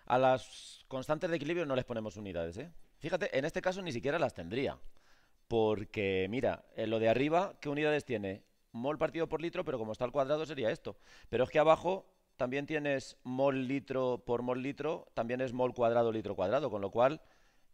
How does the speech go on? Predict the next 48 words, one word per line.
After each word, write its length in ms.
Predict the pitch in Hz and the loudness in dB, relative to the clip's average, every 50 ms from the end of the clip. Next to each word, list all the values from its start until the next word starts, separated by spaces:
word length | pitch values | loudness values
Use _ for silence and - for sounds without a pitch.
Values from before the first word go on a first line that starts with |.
| _ - | _ 0
esto 260 | 120 123 120 - 135 | 0 0 0 0 -2
y 80 | 127 135 | 0 0
esto 200 | 131 123 - 143 | -2 -2 -2 -4
se 120 | 127 123 | -2 -2
iría. 180 | 110 110 135 120 | -2 0 0 0
O 40 | 107 | 2
sea 140 | 117 107 | 0 0
que 100 | - 113 | 0 0
en 60 | 104 101 | -2 0
realidad 260 | 110 107 107 117 127 | 0 0 2 0 0
esta 160 | - 143 139 | 0 -2 -4
constante 320 | - 131 - 139 135 147 | -4 -4 -8 -8 -8 -6
sí 100 | 107 113 | -6 -6
que 100 | 98 107 | -6 -6
no 100 | 101 98 | -6 -6
tiene 160 | - 98 95 90 | -8 -10 -10 -10
unidades, 400 | 82 76 67 67 69 69 69 - | -10 -10 -10 -10 -10 -12 -14 -12
pero 120 | - 87 | -10 -8
bueno, 220 | 87 78 67 67 | -8 -8 -10 -12
que 80 | - 78 | -14 -14
aunque 160 | 78 - 82 | -12 -10 -8
las 100 | 78 80 | -10 -10
tuviera 320 | - 92 87 95 101 101 87 | -8 -6 -6 -4 -4 -4 -4
no 80 | 80 | -8
se 140 | 76 76 73 | -12 -14 -16
ponen. 240 | - 73 71 73 - - - - - - - - - - - - - - - - | -16 -16 -18 -18 -18 -20 -20 -20 -20 -20 -20 -20 -20 -20 -20 -20 -20 -20 -20 -20
Y 140 | - 196 175 | -8 -2 2
ahora, 440 | 208 226 226 233 233 214 143 110 - | 2 4 4 4 4 4 2 2 2
para 200 | - 160 160 160 | 2 2 2 2
calcular 640 | - 165 156 - 156 170 170 175 156 113 87 - - | 0 -2 -2 -2 0 2 6 6 6 6 4 0 -6
la 300 | 98 98 92 85 85 - | -4 0 0 0 0 0
K 200 | - 117 127 139 | 0 2 2 0
sub 440 | - - - 151 151 151 151 131 - - - _ _ _ _ _ _ _ _ _ _ | 0 -4 -6 -4 -4 -4 -4 -6 -12 -18 -20 _ _ _ _ _ _ _ _ _ _
P, 440 | - 175 175 160 151 170 175 208 - - _ _ _ _ _ _ _ - | 2 4 6 4 4 2 -2 -10 -20 -20 _ _ _ _ _ _ _ -12
nos 180 | - 113 101 | -8 -6 -2
acordamos 500 | 113 104 - 107 101 123 139 147 151 139 | -2 -2 -2 0 2 2 2 2 2 -2
de 60 | 131 | -4
esta 160 | 143 - 147 143 | -4 -4 -4 -4
ecuación 400 | - 139 139 - 151 143 143 - | -2 -2 -2 -2 -2 -4 -4 -4
que 80 | 107 | -4
le 80 | 95 101 | -2 -2
digo 220 | 113 123 131 131 | 0 0 0 0
yo, 120 | 139 143 135 | 0 0 0
la 60 | 117 | 0
ecuación 320 | 104 104 95 - 117 123 | 0 -2 -4 -4 -4 -4
de 100 | 127 135 | -4 -2
los 120 | 135 131 - | -4 -4 -4
peces, 680 | - - 147 139 - 123 131 147 - - - - | -2 -2 -2 0 0 -2 -4 -6 -8 -18 -20 -20